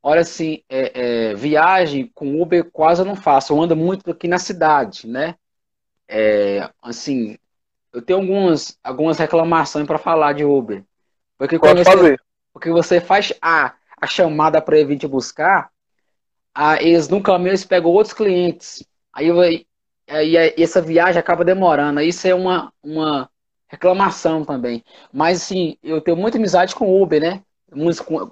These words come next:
Speaker 1: conta muita história, muita, tenho muita amizade com eles. É só esse erro que eles têm. Alguns têm. Aqui é assim, aqui você chama, é, um, depois ele começa a pegar outro cliente por fora e acaba demorando. Aí acaba, você acaba se, é,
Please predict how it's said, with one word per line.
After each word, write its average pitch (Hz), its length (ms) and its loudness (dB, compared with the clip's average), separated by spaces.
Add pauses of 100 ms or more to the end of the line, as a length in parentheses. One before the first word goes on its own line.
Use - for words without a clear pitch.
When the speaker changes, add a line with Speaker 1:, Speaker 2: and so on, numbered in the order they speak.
(120)
Speaker 1:
conta 143 220 -2
muita 151 200 -2
história, 160 600 2
muita, 147 500 -4 (160)
tenho 131 100 -12
muita 147 160 -8
amizade 160 360 -2
com 147 80 -2
eles. 120 180 -4 (300)
É 170 100 2
só 202 220 2
esse 220 280 4
erro 202 180 2
que 202 100 0
eles 220 180 4
têm. 170 180 -2
Alguns 165 360 -2
têm. 160 340 -2
Aqui 156 300 0
é 196 40 4
assim, 165 380 -4
aqui 180 420 -2 (240)
você 170 220 0
chama, 170 500 0 (460)
é, 131 480 2
um, 214 340 0
depois 180 240 2
ele 175 120 4
começa 170 240 -2
a - 40 -20
pegar 165 180 0
outro 175 160 2
cliente 156 180 -4
por - 80 -18
fora 170 240 0
e - 20 -4
acaba 170 220 2
demorando. 170 460 2
Aí 175 180 -2
acaba, 175 600 2
você - 160 -10
acaba 151 320 -8
se, 151 320 -4 (200)
é, 120 320 -4